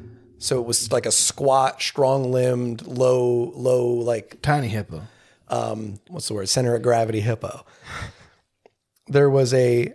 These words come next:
Speaker 1: nototherium, again, about five hundred kilos, eleven hundred pounds,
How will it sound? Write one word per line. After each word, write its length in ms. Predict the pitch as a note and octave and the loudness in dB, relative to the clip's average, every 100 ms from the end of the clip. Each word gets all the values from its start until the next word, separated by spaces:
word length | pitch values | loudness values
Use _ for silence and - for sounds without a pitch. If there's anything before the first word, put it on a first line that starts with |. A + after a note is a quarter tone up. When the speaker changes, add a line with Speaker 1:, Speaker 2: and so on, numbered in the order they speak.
| - | -4
Speaker 1:
nototherium, 920 | C3 C#3 C#3 B2+ - C#3 C#3+ E3+ G#3 - _ _ _ _ _ | 2 6 6 4 2 4 4 4 0 -6 _ _ _ _ _
again, 420 | C#3+ B2+ B2+ B2 | -6 0 2 2
about 360 | C3 C3 B2+ B2 | 0 2 2 2
five 160 | B2+ B2 | 2 2
hundred 180 | C3 | 0
kilos, 460 | B2 C3 A#2+ A#2+ A#2+ | 0 2 4 4 2
eleven 240 | A2+ A2+ | 0 0
hundred 160 | A#2 A#2+ | 0 -2
pounds, 480 | A#2 A2+ G#2+ G#2+ | -2 -4 -4 -8